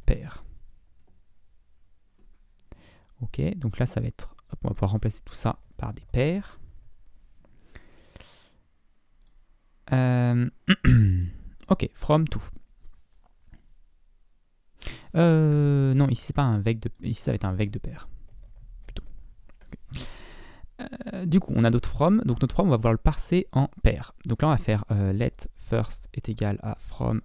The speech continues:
euh, chars. From chars est égal à, euh, from.chars. Et on va mettre du coup notre let,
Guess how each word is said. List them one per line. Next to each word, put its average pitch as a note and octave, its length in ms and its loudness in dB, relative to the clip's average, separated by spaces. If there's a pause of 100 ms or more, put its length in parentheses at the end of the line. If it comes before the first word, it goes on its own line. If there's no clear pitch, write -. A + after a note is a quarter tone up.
(120)
euh, G#2+ 80 -6 (140)
chars. A2+ 400 -6 (1800)
From G#2+ 540 -4
chars G#2 320 -2 (120)
est - 160 -12
égal G#2 400 -4
à, - 280 -4 (720)
euh, - 100 -16
from.chars. - 1040 -4 (4000)
Et A#2+ 80 4
on A2+ 60 4
va A#2 120 2
mettre - 320 -2
du A2+ 140 0
coup - 280 -2
notre A#2 360 2
let, - 480 -2